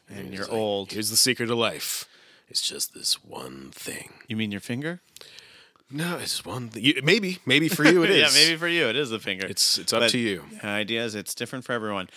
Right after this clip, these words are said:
Speaker 1: Yeah.
Speaker 2: Which, you know, is kind of a philosophy I sort of subscribe to.
Speaker 1: Mm-hmm.
Speaker 2: Uh, which, you know, obviously, I don't think it means, like, you can't have more than one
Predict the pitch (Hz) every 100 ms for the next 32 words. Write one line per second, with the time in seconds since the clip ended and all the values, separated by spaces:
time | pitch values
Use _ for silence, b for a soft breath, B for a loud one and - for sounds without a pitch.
0 | B 156 190 - 185 190 - - 180 147
1 | - 202 185 160 170 147 139 - 135 120
2 | - 101 98 113 98 90 - - 127 123
3 | 117 139 120 120 117 110 98 - _ _
4 | 104 98 98 95 95 92 - 123 - 139
5 | 110 117 113 - 131 147 139 127 113 107
6 | 107 98 - - _ _ _ _ _ 117
7 | - 120 113 98 104 98 95 95 92 92